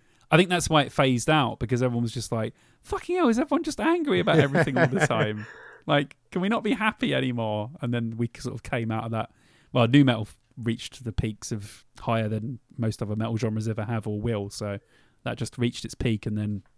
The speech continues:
Speaker 1: boo, nosedived after that. Which is strange, 'cause I think we should talk about that in an episode. I think we should talk about, there's some post nu metal, nu metal albums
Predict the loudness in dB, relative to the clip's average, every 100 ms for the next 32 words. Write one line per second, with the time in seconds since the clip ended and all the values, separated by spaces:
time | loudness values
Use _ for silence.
0 | 2 4 6 2 0 0 -2 -4 -4 -4
1 | -4 -6 -6 -6 -8 -10 -8 -10 -10 _
2 | _ _ 4 6 6 2 0 4 4 4
3 | 2 2 0 -2 2 2 4 2 2 -2
4 | -8 -4 -2 -2 -2 -4 -4 -2 -2 0
5 | -2 -4 -10 4 4 6 6 6 6 2
6 | -4 _ _ 6 10 10 8 2 0 4
7 | 4 4 6 4 4 0 2 0 -2 -8
8 | -2 2 4 4 2 0 0 0 2 2
9 | 0 -2 -4 -8